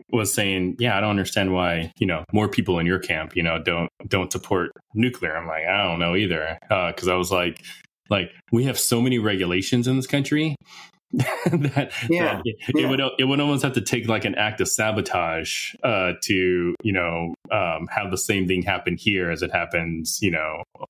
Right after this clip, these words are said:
Speaker 1: overseas. And even still, like, the, the occurrence is fairly low. I mean, you know, catastrophic, but still, like, on a, on a
Speaker 2: Mm-hmm.
Speaker 1: broader scale,
Speaker 2: Yeah.
Speaker 1: fairly low. But, um, so, so yeah, you're, you're, you're, a, you're in good company, at least with this, with this particular liberal,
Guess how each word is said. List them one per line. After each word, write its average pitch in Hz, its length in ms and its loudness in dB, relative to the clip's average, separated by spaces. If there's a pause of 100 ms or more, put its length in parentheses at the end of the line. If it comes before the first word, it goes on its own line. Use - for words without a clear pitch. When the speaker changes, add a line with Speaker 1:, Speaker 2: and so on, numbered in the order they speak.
(120)
Speaker 1:
overseas. 90 680 -2
And 85 220 -2
even 113 260 2
still, 151 340 0
like, 87 240 -2
the, 90 120 2
the 87 140 0
occurrence 120 480 0
is 85 180 -4 (420)
fairly 127 360 0
low. 101 320 2
I - 40 0
mean, 85 300 -2 (100)
you 107 120 0
know, 78 180 -4
catastrophic, 104 680 -2
but 90 140 -2
still, 85 380 -2 (100)
like, 90 260 0
on 92 140 0
a, - 120 -4
on 113 140 2
a 87 40 0
Speaker 2:
Mm-hmm. 151 240 2
Speaker 1:
broader 98 260 0
scale, 85 480 -2 (100)
Speaker 2:
Yeah. 151 100 4
Speaker 1:
fairly 80 200 -2
low. 87 360 0
But, 85 220 0 (520)
um, 87 420 -4 (580)
so, 98 340 0
so 107 120 0
yeah, 98 200 2
you're, 92 260 0
you're, 107 220 0
you're, 110 320 2
a, 90 100 -4
you're 113 180 2
in 104 200 -2 (140)
good 127 180 0
company, 101 340 0
at 95 60 0
least 90 240 -2
with 87 140 2
this, - 420 0
with 92 120 2
this 95 140 2
particular 78 460 -2
liberal, 78 400 -4